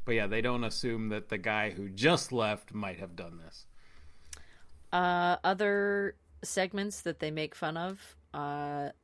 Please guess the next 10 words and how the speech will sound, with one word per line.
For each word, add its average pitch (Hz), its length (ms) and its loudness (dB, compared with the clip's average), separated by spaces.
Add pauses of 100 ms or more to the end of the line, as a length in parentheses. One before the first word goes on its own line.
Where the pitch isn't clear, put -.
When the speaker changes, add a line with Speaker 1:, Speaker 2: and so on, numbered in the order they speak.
(220)
Speaker 2:
they, 156 460 -2 (100)
there's 143 340 -4
a 147 180 -2
game 156 300 -4
show 202 220 2
called 135 280 -2
Who 165 140 -2
Cut - 260 0
the - 80 -6
Cheese? 277 640 -6